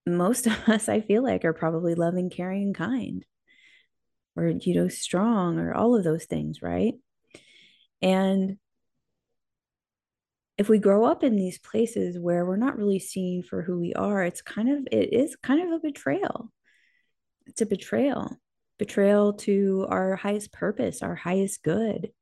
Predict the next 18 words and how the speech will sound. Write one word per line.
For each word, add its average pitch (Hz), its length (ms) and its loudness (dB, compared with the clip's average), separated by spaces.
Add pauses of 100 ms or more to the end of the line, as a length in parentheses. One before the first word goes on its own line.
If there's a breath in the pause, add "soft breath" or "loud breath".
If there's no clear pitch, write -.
(720 soft breath)
uh, 180 180 0
betrayal 190 600 2
to 185 720 0
our 175 180 -2
true 190 720 2
shining 175 640 -2
light. 165 480 -4 (760 soft breath)
And 214 260 6
this 285 160 -2
isn't 381 220 -4
really 247 280 4
c-, - 120 -16 (100)
to 202 120 -2
cast 190 500 -6
blame 175 640 4
on 165 260 0
those 165 240 -2
situations, 170 1040 0